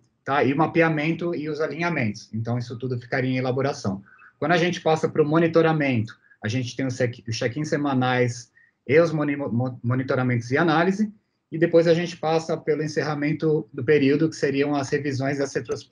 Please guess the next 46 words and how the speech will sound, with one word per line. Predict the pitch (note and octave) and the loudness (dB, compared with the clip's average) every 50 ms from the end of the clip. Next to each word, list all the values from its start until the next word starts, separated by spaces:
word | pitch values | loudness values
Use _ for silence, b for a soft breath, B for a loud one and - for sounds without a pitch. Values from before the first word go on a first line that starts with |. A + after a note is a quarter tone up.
| _ | _
retrospectivas. | - - C3+ - C#3+ C3+ - D3+ C#3 D3 - - A#2+ A2+ G2+ - - - - B B B B B B B B B | -10 -8 -6 -6 -6 -2 0 0 0 0 0 0 2 2 2 2 -2 -10 -14 B B B B B B B B B
Pra | B C3+ C#3 C3 | B 0 0 2
quem | - G3+ A#3 B3 | 4 4 6 8
já | A#3 G#3+ | 8 6
estudou | G3+ G3 - D3+ D3 C#3+ B2 | 6 4 2 2 2 4 4
Scrum, | A2+ - - - C#3+ D3 D#3 F3 D#3+ C3+ A2+ A2+ - - _ | 2 -2 -4 0 2 4 4 4 4 2 -2 -4 -8 -14 _
você | - B2 A#2 A2+ D3+ | -8 -6 -4 -2 0
vai | C#3+ D#3 D3+ | 2 2 2
ver | C3+ E3 | 4 4
uma | E3 E3+ D#3 | 4 4 2
série | D#3 - D#3+ E3+ F3+ | 2 2 2 2 2
de | F3 - | 0 -2
similaridades | - - F3+ F3 E3+ D#3+ D#3 D#3+ E3 D#3 B2+ C3 C3+ C#3 C3+ B2+ | -4 -4 -2 0 2 2 2 2 2 0 0 0 0 0 -2 -4
aqui. | D3 C#3 - - B2+ | -6 -8 -6 -4 -2
O | A#2 A#2 | -2 -2
Scrum, | A2 - - - C#3+ C#3+ D3+ | -2 -4 -6 -8 -8 -6 -4
na | D#3+ D#3 | -4 -4
verdade, | C#3 C3 C3 B2+ C3+ C#3 C3+ C#3 | -2 -2 -2 0 0 0 2 0
ele | C3+ B2+ B2 | 0 -2 -2
tem | - C#3+ C3+ | -2 -2 -2
o | C3 | -2
sprint | A#2+ A#2 - - C3 C#3 C#3+ - A#2+ | -2 -4 -4 -6 -6 -6 -6 -6 -4
de | G#2+ C3+ | -4 -2
um | C3 C3 | 0 2
mês, | A#2+ A#2 A#2+ D#3 F3 C3+ B2 | 4 4 4 4 2 2 -2
né? | C#3 C3+ | -4 -8
São | - C3 A#2+ | -6 -8 -8
quatro | A2 B2+ C3+ C3+ - | -6 -6 -6 -8 -6
semanas | - A#2+ A#2 A#2+ C3+ D#3 G#3 - | -2 0 0 2 2 0 0 -2
que | - | -2
eles | A#2+ G#2+ G#2+ | -4 -4 -6
costumam | - - - A#2 A2+ A#2+ B2 | -6 -8 -4 -2 -2 0 0
trabalhar, | C3+ C3+ B2 C3+ C#3 D3 C3+ C#3+ - - B B B B B B B B B | -2 -2 -2 0 2 2 2 0 0 -4 B B B B B B B B B
mas | A#2+ C3+ C3+ | 0 0 2
você | D3 D#3 D#3 F3 E3 | 2 2 2 2 2
tem | - D#3+ D3+ C#3+ C3+ B2 | 4 4 4 4 4 2
a | B2 | 2
definição | B2+ C3 A#2+ - C3+ C3 C3 A#2+ - C#3+ C#3+ D3+ | 2 0 0 0 -2 -2 -2 -2 -4 -2 -2 0
do | D3 C3+ | 2 2
backlog, | C#3 C3 B2+ C3+ B2 A#2+ C3+ D3 D3+ D3 C3+ | 2 2 2 2 4 4 4 4 4 4 2
o | A#2+ | 0
que | A2+ A#2 - | -2 -4 -8
que | - C#3 | -8 -4
vai | B2+ C#3 B2+ | 0 2 2
ser | A#2+ - C3+ A2 | 2 0 -2 -2
priorizado, | B2+ B2 B2 B2 B2 C#3 C#3 B2+ C3+ C3 C#3 D3 C#3+ C#3 C#3+ C#3+ | 0 2 4 4 4 2 2 0 2 2 2 2 2 0 -2 -4